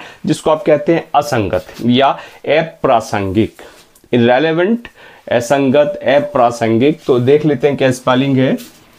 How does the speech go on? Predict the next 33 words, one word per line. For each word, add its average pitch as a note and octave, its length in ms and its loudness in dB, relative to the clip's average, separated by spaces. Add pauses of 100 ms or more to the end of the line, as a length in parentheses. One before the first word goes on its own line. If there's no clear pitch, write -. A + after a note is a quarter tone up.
(320)
आई B2+ 380 2
डबल C3+ 360 2
आर A#2+ 460 2
ई C3 540 2 (100)
एल B2+ 300 0
ई A#2+ 400 4
वी B2 560 0 (140)
ई B2 340 2
एन C3 260 2
टी E3 380 2 (920)
और A2+ 440 0
आई B2+ 300 2
डबल B2 320 2
आर A#2+ 260 2
ई B2 440 2 (120)
एल A#2+ 240 4
ई C#3 360 2
वी E3 560 0 (100)
ए B2+ 380 0
एन A2 240 2
टी, A#2 220 2
दोनों B2 260 4
में B2 180 4
देख D3+ 200 2
लीजिएगा, C3 520 2 (380)
दो B2 160 2
ही D3+ 200 4
spelling C3 380 0
दे B2+ 140 2
रहा A#2+ 100 2
हूँ A2+ 140 4
आपको। D3 320 0
relevant, C#3 640 2